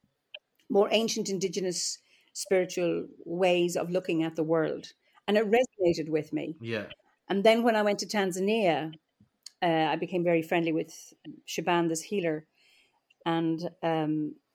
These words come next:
Speaker 1: I found it fascinating. And I'd done some work with a Native American medicine woman as well. Again, resonances, but my frustration was they weren't from my landscape. So if you're talking about,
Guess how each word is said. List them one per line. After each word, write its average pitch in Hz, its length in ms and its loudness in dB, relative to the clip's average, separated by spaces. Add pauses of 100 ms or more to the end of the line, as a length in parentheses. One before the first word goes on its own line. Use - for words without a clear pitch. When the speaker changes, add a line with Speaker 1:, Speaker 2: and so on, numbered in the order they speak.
(100)
Speaker 1:
I 180 60 -2
found 180 240 0
it 175 80 -6
fascinating. 175 520 0
And - 120 -4
I'd 185 120 2
done 196 140 -2
some 196 140 -4
work 190 160 0
with 180 120 -6
a 180 40 -2
Native 175 260 -2
American 185 520 0 (160)
medicine 160 300 -2
woman 151 240 0
as 151 140 -6
well. 160 340 -4 (1900)
Again, 190 520 4 (120)
resonances, 185 720 2 (240)
but 220 180 0 (340)
my 208 180 0
frustration 233 720 2
was 190 240 0
they 180 100 -4
weren't 185 300 -4
from 185 100 -4
my 175 140 0
landscape. 165 520 -4 (1600)
So 180 500 2
if 175 140 -4
you're 190 80 0
talking 214 280 0
about, 180 400 0